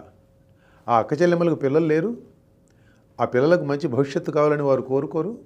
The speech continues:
ఆ అవ్వాతాతలకు కొడుకులు, కూతుళ్ళు లేరు, వారికి భద్రమైన జీవితం ఉండాలనే ఆ అవ్వాతాతలు కోరుకోరు?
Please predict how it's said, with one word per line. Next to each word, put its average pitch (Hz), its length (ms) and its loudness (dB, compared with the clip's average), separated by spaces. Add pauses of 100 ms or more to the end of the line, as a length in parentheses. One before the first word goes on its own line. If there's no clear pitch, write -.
(800)
ఆ 120 80 4 (100)
అవ్వాతాతలకు 165 540 0
కొడుకులు, 143 460 -4 (120)
కూతుళ్ళు 160 360 -4 (100)
లేరు, 180 220 -2 (1000)
వారికి 135 320 6
భద్రమైన 127 580 0 (100)
జీవితం 170 360 0
ఉండాలనే 156 400 0 (360)
ఆ 127 60 0 (100)
అవ్వాతాతలు 165 520 0
కోరుకోరు? 175 400 -6